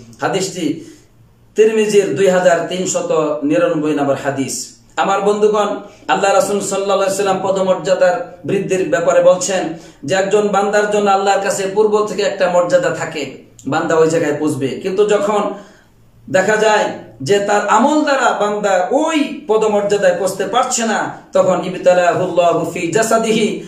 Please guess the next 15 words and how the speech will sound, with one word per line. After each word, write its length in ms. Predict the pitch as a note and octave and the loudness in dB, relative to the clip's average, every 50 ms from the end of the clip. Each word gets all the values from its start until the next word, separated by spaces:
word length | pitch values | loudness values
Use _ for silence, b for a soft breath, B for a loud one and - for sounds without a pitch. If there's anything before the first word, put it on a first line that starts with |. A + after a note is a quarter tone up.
| B B | B B
আও 220 | B G3+ G#3+ G3+ - | B 2 2 2 2
ফি 140 | A#3 A#3 A3+ | 0 0 2
মালিহি 560 | A3+ B3 C#4 C#4+ C4+ B3 A#3 - - G#3+ G#3 | 4 4 4 4 2 0 -2 -2 0 0 0
আও 220 | G#3 F#3 G3+ F#3+ - | 2 0 0 -2 -2
ফি 140 | G3+ G#3 G3+ | 0 0 2
ওয়ালাদিহি, 680 | G#3+ B3+ D4 D4+ D4 D4 D4 A#3 - - - - - B B B B | 2 2 2 2 2 2 0 0 -2 -2 -4 -6 -8 B B B B
আল্লাহ 260 | E3+ F#3+ G3+ F#3+ F#3 | -4 -2 0 2 0
তাআলা 300 | F#3 F#3 F#3+ F#3 F3+ F3 | 0 0 0 0 2 0
ওই 240 | E3+ E3+ F3 F#3 F#3 | 2 2 4 2 2
বান্দাকে 480 | F3+ E3+ E3+ E3+ F3 F3 E3+ E3+ F3 F3 | 2 0 -2 -2 0 -2 -2 0 -2 0
তখন 400 | F3 F3 E3 - F3+ F3 E3+ E3 | 0 0 0 0 0 -2 -2 -2
তার 140 | E3+ E3 D#3+ - | -4 -4 -4 -4
হিকমত 320 | G#3 G#3 G3+ G3+ G3 F#3 F#3 | -4 -4 -4 -2 -2 -2 0
দ্বারা 460 | F3+ F#3 F#3 F3+ F3 E3+ - B B B B B B B | 2 2 2 2 0 -2 -4 B B B B B B B
তার 540 | E3+ F3+ F3+ - - - - - - - | -2 0 0 0 0 -2 -6 -10 -14 -20